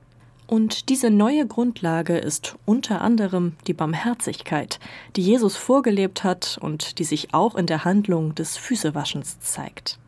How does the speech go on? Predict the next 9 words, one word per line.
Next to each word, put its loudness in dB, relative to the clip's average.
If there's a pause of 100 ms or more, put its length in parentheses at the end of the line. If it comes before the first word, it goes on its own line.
(720)
Wo 6
Barmherzigkeit 2
und 0
Liebe 2
die 0
Grundlage 2
des -2
Lebens 2
sind, 2